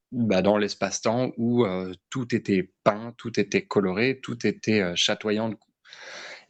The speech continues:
de, de vie et, euh, et de parfum, et, euh, et où le temple, euh, d'Amon-Ra était, euh, était vraiment un centre de vie hyper important. Et la façon dont j'ai pu, euh,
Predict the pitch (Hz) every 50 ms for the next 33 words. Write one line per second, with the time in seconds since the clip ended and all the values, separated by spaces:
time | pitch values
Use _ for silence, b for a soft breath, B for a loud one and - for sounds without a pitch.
0 | - - 104 101 98 92 90 90 92 98 98 92 90 92 107 127 135 139 - -
1 | - 110 107 101 98 95 92 90 90 - - 101 98 95 90 - 101 - - -
2 | 139 160 165 - B B B B B B B B B - - 117 127 135 143 143
3 | - - - - 104 98 95 95 95 98 98 98 101 98 101 101 - - - _
4 | - - - - - 107 98 101 101 98 92 - 127 143 - - 113 107 101 98
5 | 95 92 92 90 95 98 95 95 98 98 98 120 147 151 135 117 - - 131 139
6 | 131 104 95 92 92 95 - - - - _ _ - - 95 - - 98 90 92
7 | 98 104 127 143 143 135 - - - - 139 131 - - 107 104 98 92 113 139
8 | 156 - _ _ _ _ _ - 151 135 113 - 165 151 135 113 101 104 - -
9 | - 117 107 _ _ _ _ _ _ _ _ _ _ _ _ _ _ _ _ _
10 | _ _ _ _ _ _ _ _ _ _ _ _ _ _ _ _ _ _ _ _
11 | _ _ _ _ _ _ _ _ _ - 120 110 104 95 - - - _ _ _
12 | _ _ - 117 95 98 98 - - 107 104 - - 165 160 143 127 120 107 101
13 | 107 98 101 - - 127 127 120 110 104 98 95 92 90 90 92